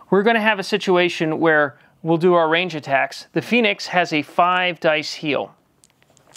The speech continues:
So, um, it will attempt to cast heal on these salamanders here, uh, which will remove a point of damage for each, um, four plus roll.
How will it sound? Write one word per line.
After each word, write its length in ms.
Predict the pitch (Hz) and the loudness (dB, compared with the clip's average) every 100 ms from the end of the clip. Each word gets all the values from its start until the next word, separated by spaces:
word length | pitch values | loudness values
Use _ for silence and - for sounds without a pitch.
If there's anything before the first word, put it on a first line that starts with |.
| - - | -20 -2
So, 380 | - 170 147 - - - - | 2 4 2 -2 -16 -20 0
um, 420 | 156 147 147 147 - | 4 4 4 0 -2
it 160 | - 185 | 0 4
will 160 | 185 165 | 4 2
attempt 300 | - 208 202 | 2 -2 0
to 120 | 165 | -2
cast 460 | - 170 160 - - | 0 0 0 -6 -4
heal 400 | 196 180 143 - | 2 4 2 0
on 200 | 160 151 | -2 0
these 160 | 147 | -2
salamanders 640 | - 165 156 147 143 135 - | 0 2 2 0 -4 -6 -4
here, 300 | 147 123 - - - - - - | -4 -4 -8 -18 -20 -20 -8 2
uh, 240 | 156 151 | 4 4
which 280 | 175 170 - | 2 0 2
will 140 | 180 | 2
remove 300 | 170 185 208 | 4 4 2
a 60 | 180 | 0
point 260 | - 214 185 | -2 -2 0
of 80 | |
damage 540 | 151 175 160 143 - - - - | 0 0 -2 -6 -8 -14 -20 -20
for 280 | - - 165 - | -8 -2 -2 0
each, 400 | 180 160 - 180 | 0 0 -4 0
um, 520 | 170 156 143 139 131 127 _ | 4 4 4 2 -2 -8 _
four 300 | - - 190 | -8 0 0
plus 300 | 170 156 131 - | 2 -2 -2 -2
roll. 180 | - | -2